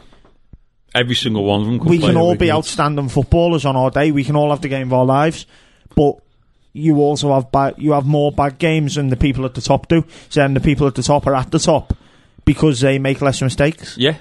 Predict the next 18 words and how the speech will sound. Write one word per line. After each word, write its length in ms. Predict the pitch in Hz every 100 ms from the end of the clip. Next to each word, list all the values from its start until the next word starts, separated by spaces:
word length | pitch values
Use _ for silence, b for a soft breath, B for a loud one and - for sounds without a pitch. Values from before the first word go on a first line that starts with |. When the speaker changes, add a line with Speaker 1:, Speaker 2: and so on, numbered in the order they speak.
| -
Speaker 1:
that's 100 | 135
Speaker 2:
That, 100 | 165
Speaker 1:
the 60 | 127
Speaker 2:
that's 180 | 170 156
Speaker 1:
difference. 60 | 156
Speaker 2:
why 160 | 139
they're 100 | 127
there. 320 | 123 139 165 120 B -
Speaker 1:
The 80 |
base 200 | 123 170 143
Speaker 2:
And 120 | 135
Speaker 1:
skill 220 | 127 131
level 280 | 143 175 170
probably 300 | 120 107 -
isn't 240 | 110 110
that 140 | 107 85
much 160 | 101
difference. 500 | - 104 - 123 -